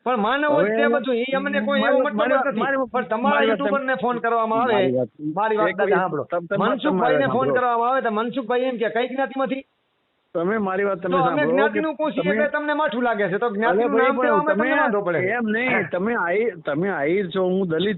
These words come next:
Speaker 2: છું, બરાબર? હવે માની લો કે તમારા ને મારો સંબંધ છે, પણ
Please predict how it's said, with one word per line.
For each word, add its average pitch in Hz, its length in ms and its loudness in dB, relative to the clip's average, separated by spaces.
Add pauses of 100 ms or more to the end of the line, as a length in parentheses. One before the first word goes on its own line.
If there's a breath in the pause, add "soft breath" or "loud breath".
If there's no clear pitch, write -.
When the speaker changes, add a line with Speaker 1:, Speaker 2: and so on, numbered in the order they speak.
Speaker 2:
છું, 170 140 2
બરાબર? 202 400 0
હવે 180 500 -2
માની 135 300 -2
લો 220 200 0
કે 185 120 -4
તમારા 175 360 -2
ને 226 60 -2
મારો 202 240 -2
સંબંધ 202 320 -2
છે, 202 140 -2 (420 soft breath)
પણ 233 220 -4